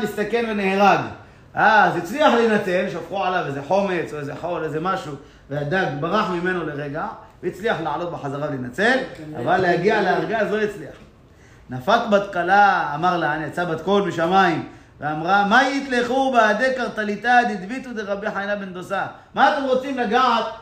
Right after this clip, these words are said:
Speaker 1: בארגז של אשתו של רבי חנינא בן דוסא?" מאיפה הארגז הזה שייך לה? אנחנו יודעים שהם היו עניים מרודים, לא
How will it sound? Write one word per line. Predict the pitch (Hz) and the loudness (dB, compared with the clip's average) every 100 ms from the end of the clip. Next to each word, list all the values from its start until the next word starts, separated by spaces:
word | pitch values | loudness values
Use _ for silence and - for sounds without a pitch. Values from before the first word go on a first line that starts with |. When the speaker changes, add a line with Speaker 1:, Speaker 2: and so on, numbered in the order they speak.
| - | -12
Speaker 1:
בארגז | 160 185 180 202 247 233 202 | -4 -2 -2 2 4 4 0
של | 185 180 | -6 -10
אשתו | 170 220 240 233 214 | -8 -2 -2 -2 -4
של | 196 | -6
רבי | 185 202 | -6 -8
חנינא | 185 190 196 | -8 -8 -6
בן | 208 196 | -6 -6
דוסא?" | 190 180 185 156 - - - | -8 -6 -4 -4 -6 -20 -14
מאיפה | 175 180 170 | -12 -8 -6
הארגז | 143 151 143 | -6 -6 -8
הזה | 143 139 | -10 -10
שייך | 131 143 131 | -10 -12 -10
לה? | 131 - - - - | -12 -14 -20 -20 -20
אנחנו | - | -12
יודעים | 127 151 - | -8 -6 -6
שהם | 147 | -6
היו | 147 156 | -6 -6
עניים | 147 156 147 | -6 -6 -6
מרודים, | 143 139 151 160 123 | -6 -6 -4 -4 -4
לא | 135 | -8